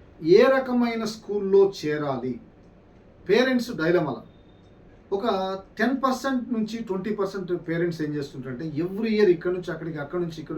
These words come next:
ఇక్కడ నుంచి అక్కడికి మార్చి పిల్లి కన్నా దారుణంగా ఉంటారండి. నేను పేరెంట్స్ని తప్పుపడ్డం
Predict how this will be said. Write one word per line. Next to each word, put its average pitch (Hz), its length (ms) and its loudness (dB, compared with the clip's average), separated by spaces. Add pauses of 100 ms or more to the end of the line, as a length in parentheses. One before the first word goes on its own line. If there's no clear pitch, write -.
(120)
ఇక్కడ 160 220 -10
నుంచి 160 180 -8
అక్కడికి 135 260 -10
మార్చి 156 300 -6 (460)
పిల్లి 247 280 4
కన్నా 247 260 2
దారుణంగా 165 380 2
ఉంటారండి. - 320 -18 (880)
నేను 170 220 0
పేరెంట్స్ని 240 460 2
తప్పుపడ్డం 165 400 -2